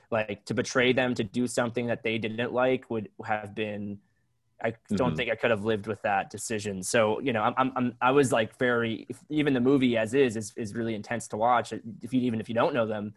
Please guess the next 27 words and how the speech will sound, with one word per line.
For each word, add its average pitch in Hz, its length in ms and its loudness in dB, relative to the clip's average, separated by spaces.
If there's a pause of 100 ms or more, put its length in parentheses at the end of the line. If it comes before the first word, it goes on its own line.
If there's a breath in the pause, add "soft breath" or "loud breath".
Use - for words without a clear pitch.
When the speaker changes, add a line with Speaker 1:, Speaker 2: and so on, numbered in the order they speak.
(340 soft breath)
Speaker 1:
Um, 107 440 -2
so 120 200 0
it's, 113 200 -4
it's 127 160 -4
always 139 640 4
interesting, 113 800 -6
and 110 300 -4
I'm 110 140 -4
just - 120 -12
always 113 300 0
just, 107 220 -8
like, 98 200 -6 (120)
very 104 240 -6
grateful 104 480 -6
to - 140 -10
them 98 260 -6
for 101 340 -8 (920)
being 113 180 -4
so 101 320 -2 (220)
bold 117 520 2 (280)
and, 110 280 -4
uh, 104 340 0 (680)
you 120 80 -4
know, 98 280 -4 (600)
yeah, 117 300 2 (100)
being, 113 240 -4
like, 107 220 -8